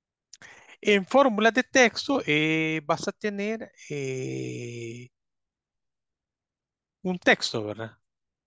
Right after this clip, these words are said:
Un texto, porque solo son para texto, en el que, eh, vas a tener así, mira. Va a decir hola.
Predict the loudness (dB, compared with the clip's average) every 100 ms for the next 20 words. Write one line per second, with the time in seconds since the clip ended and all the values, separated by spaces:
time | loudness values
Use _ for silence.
0 | -14 -8 -2 -2 -2 -6 -4 -4 -2 -4
1 | -6 -4 -4 -2 -4 -4 -10 -10 _ _
2 | _ _ -12 -6 0 -2 -2 -2 0 0
3 | -2 -4 -4 -4 -2 -4 -2 -6 -2 -2
4 | 0 -2 -6 -6 -6 -10 -12 _ _ _
5 | _ _ _ _ _ _ _ _ _ _
6 | -4 -2 -2 -4 -4 2 2 2 -6